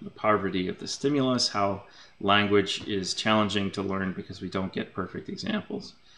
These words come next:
But if you kind of blur your eyes and integrate over all the different examples, there's a lot of regularity and structure there that our brains can kind of soak up.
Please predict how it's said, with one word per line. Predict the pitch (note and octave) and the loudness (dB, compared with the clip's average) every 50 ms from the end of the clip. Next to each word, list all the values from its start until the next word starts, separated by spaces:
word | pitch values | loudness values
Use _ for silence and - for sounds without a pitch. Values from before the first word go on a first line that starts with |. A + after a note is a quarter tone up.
| - - - | -20 -14 -8
But | - - | -6 -4
if | G2 F#2+ | -4 -4
you | G#2 G#2 G2+ | -4 -6 -4
kind | - A2+ G#2+ G2+ | -4 -2 -2 -2
of | F#2 - | -2 -2
blur | G#3 A#2 B2 C3 C#3 | 0 4 8 8 10
your | C#3 C3 B2+ A#2+ | 10 12 12 12
eyes | A#2 A#2 A#2 A#2 G#2+ - | 12 12 10 8 6 2
and | G2+ G2+ - | -2 -4 -2
integrate | A#2 B2+ C3 A#2+ A#2 A#2 G#2+ A2 G#2+ - | 0 2 2 4 4 6 6 6 6 4
over | A#2+ A2 F#2+ G#2 G2+ - | 2 0 2 2 2 2
all | F2 A2+ A#2+ A#2+ A#2+ | 2 4 4 4 6
the | A2+ A#2+ G#2+ | 4 4 2
different | A2 G2+ - G#2 G#2 | 2 0 0 -2 -4
examples, | G2+ G2+ G#2 G2+ G2 F#2+ - G2 G2 G2 F#2+ - - - - - - - - _ - | -4 -2 -2 -2 -4 -4 -4 -4 -4 -4 -4 -4 -8 -12 -16 -20 -20 -20 -20 _ -4
there's | A2 G#2+ G#2 | -2 -2 0
a | A#2 | 0
lot | A#2 A#2 A#2 A2+ G#2+ G#2 G#2 | 2 4 6 6 6 6 4
of | G2 F#2+ | 2 0
regularity | G2 G2 G2 F#2 F#2 F#2 F#2 F#2 F#2+ - - - | -2 -2 -2 -2 -2 -2 -2 -4 -4 -4 -4 -4
and | G2 - | -6 -6
structure | - - G2 - - - - - | -6 -4 -4 -4 -2 -4 -6 -6
there | - G2 - - - | -4 -4 -4 -4 -4
that | - C2+ - | -6 -6 -6
our | C2+ C2+ | -6 -6
brains | - - - - - - - - - | -6 -6 -6 -6 -6 -6 -8 -10 -10
can | - - - | -10 -12 -12
kind | - - - | -10 -10 -10
of | - - | -8 -8
soak | - - - - - - | -8 -8 -10 -10 -10 -8
up. | - - - - - | -8 -8 -8 -10 -14